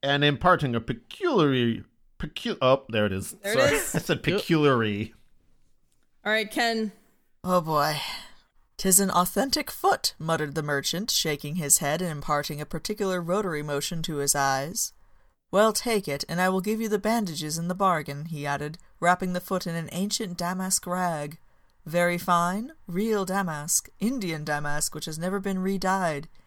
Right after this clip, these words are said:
Speaker 4: It is strong, and yet it is soft," he mumbled, stroking the frayed tissue with his fingers, through the trade-acquired habit which moved him to praise even an object of such little value that he himself deemed only worth the giving away.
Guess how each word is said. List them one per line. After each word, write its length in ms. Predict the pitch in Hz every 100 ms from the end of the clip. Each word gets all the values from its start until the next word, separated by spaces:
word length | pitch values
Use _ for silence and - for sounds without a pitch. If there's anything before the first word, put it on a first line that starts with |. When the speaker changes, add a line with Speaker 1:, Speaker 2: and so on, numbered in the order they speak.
| - -
Speaker 4:
It 100 | 170
is 160 | 180 -
strong, 560 | - 196 208 175 156
and 180 | - 156
yet 180 | 165 160
it 80 | 147
is 100 | 143
soft," 460 | - 165 156 - -
he 100 | 156
mumbled, 460 | 151 147 139 139 - - -
stroking 540 | - - 214 214 180
the 80 | 165
frayed 420 | - 175 175 170
tissue 380 | - 196 - 160
with 100 | 151
his 160 | 165 -
fingers, 600 | 196 185 151 143 143 - - - - -
through 180 | 190 185
the 100 | 175
trade-acquired 800 | - 196 202 185 - 185 175 185
habit 400 | 175 165 147 -
which 140 | 180
moved 220 | 190 185
him 120 | 190 170
to 80 |
praise 380 | 170 175 170 170
even 180 | 202 208
an 120 | 196
object 400 | - 180 196 196
of 80 | 175
such 200 | - -
little 240 | 185 196 190
value 380 | 208 202 170
that 180 | - 185
he 220 | - 180 185
himself 420 | 170 - 185 185
deemed 340 | 180 165 147 -
only 260 | 156 151
worth 340 | 151 156 135 -
the 80 |
giving 280 | 143 139 147
away. 440 | 143 147 139 -